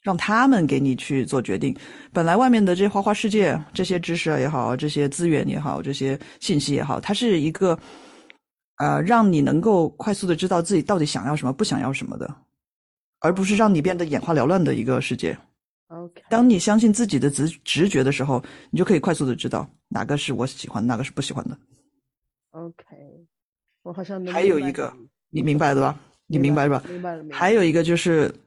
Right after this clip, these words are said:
Speaker 1: 呃，有时候，其实有时候我们都知道我们想要什么，我们，
Speaker 2: 嗯。
Speaker 1: 我们的限制性的信念有时候不予，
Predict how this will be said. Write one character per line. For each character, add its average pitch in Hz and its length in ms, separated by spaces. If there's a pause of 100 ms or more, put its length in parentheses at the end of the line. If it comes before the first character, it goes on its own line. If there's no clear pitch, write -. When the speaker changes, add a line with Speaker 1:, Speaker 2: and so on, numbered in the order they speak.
(120)
Speaker 1:
呃， 143 400 (720)
有 185 180
时 165 120
候， 262 100
其 - 180
实 247 120
有 196 80
时 165 100
候 190 200
我 147 140
们 143 180
都 196 160
知 220 220
道 269 140
我 160 120
们 240 100
想 - 180
要 - 100
什 - 160
么， - 100 (300)
我 139 80
们， 156 220 (240)
Speaker 2:
嗯。 175 280 (400)
Speaker 1:
我 160 140
们 165 240
的 214 320 (1600)
限 269 220
制 202 120
性 214 200
的 180 80
信 185 240
念 175 140
有 147 120
时 143 140
候 160 360 (320)
不 170 100
予， 220 140